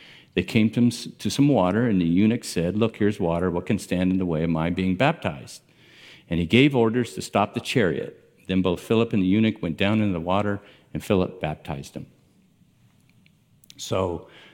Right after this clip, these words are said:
this man is said to believe right then and there when he has a conversation with Philip. He is baptized. And then it says, he goes on his way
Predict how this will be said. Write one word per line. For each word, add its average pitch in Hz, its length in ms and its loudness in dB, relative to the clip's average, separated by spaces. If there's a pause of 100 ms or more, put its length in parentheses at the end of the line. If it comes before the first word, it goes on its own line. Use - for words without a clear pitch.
this - 160 -6
man 123 220 4
is 104 80 -4
said 120 220 0
to 104 60 -2
believe 95 460 0
right 101 240 0
then 98 140 0
and 87 140 -2
there 80 200 -8 (120)
when 95 120 -4
he 82 40 -2
has 76 120 -8
a - 40 -20
conversation - 680 -8 (540)
with - 100 -8
Philip. - 340 -8 (680)
He 123 160 4
is 95 100 2
baptized. - 880 -6 (640)
And 98 100 -2
then 123 80 4
it 101 60 -2
says, 87 300 -4
he - 200 -6
goes 151 320 0
on 139 140 4
his 90 140 0
way 82 480 -4